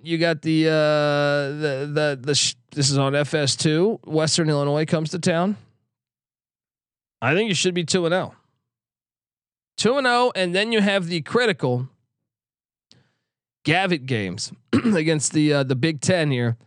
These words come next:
This game's gonna be on the Big Ten Network, and this is a road trip to Minneapolis. So,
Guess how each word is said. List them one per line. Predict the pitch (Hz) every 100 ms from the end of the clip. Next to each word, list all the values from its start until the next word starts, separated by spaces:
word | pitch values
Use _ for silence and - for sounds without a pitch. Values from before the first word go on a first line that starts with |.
| _
This | -
game's | 156 151 131
gonna | 139
be | 135
on | 131
the |
Big | 120 131
Ten | - 120
Network, | 135 147 127
and | 131
this | 156 160
is | 143
a | 135
road | 123 165 185
trip | - 139 -
to | - 214
Minneapolis. | 180 180 165 151 151 107 - - - _ _ _ _ _
So, | - 170 151 127 117